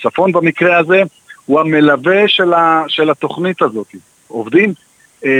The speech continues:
איתם. המפקחים, גם הם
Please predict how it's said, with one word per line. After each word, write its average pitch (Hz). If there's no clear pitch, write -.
איתם. 131
המפקחים, 165
גם 135
הם 220